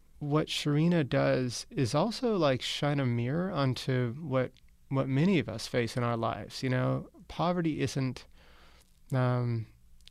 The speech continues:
innocent. You know, there are winners and losers on the American field, and sometimes there are losers because there are winners. And I think that when you look at Sharina and you ask, you know, "How is her prosperity related to her tenants' poverty?"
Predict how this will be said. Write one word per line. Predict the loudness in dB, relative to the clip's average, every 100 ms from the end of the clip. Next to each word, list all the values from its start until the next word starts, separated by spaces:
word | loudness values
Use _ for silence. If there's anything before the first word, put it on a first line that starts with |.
| 2
innocent. | 4 4 0 -8 -14 -14 -4
You | 0
know, | 0
there | 2 2 4
are | 4 2
winners | 0 0 2 2
and | 2 2
losers | 2 2 0 0 -2 -8 -14 -20 -20 -20 -16 -2
on | 2 4
the |
American | 4 4 2 -2
field, | -2 -2 0 -2
and | -2 -2 -4
sometimes | -2 0 0 0
there | 0 0
are |
losers | 2 0 0 -4
because | -6 -2 -2 0
there | -2
are | -2
winners. | -2 -4 -6 -4
And |
I | -2
think | 0 -2 -2 -6 -20 -20 -20 -20 -20 -12 2
that | 4 4
when | 2 2
you | 4
look | 4
at | 2
Sharina | 0 2 4 6 4
and | 4
you | 4
ask, | 4 2 2 -4 -6
you | 0
know, | 0
"How | 2 2 2
is | 2
her | 0 0
prosperity | 0 0 0 2 2 4 4 2 0
related | 2 4 4 2
to | 0
her | -2
tenants' | 0 0 -2 -2 -8 -8
poverty?" | -2 0 2 -2 -4 -8